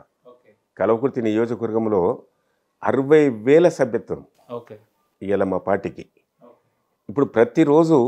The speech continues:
Speaker 2: మీరు టీవీలలో చూడండి, ప్రింట్ మీడియాలో చూడండి, అన్ని పేపర్లు చూడండి,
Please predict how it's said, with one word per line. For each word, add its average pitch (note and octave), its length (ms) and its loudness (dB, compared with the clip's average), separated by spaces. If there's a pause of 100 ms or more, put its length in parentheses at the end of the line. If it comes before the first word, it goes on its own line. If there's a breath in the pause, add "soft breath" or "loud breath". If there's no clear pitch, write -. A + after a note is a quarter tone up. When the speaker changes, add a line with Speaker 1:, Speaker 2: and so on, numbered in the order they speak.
(520)
Speaker 2:
మీరు A#2+ 220 0 (300)
టీవీలలో C#3+ 380 2
చూడండి, B2 600 -2 (540)
ప్రింట్ B2+ 240 -2
మీడియాలో C#3 340 2
చూడండి, G#2+ 540 -4 (100)
అన్ని G#2+ 180 -2
పేపర్లు A#2 380 -2
చూడండి, G2 440 -6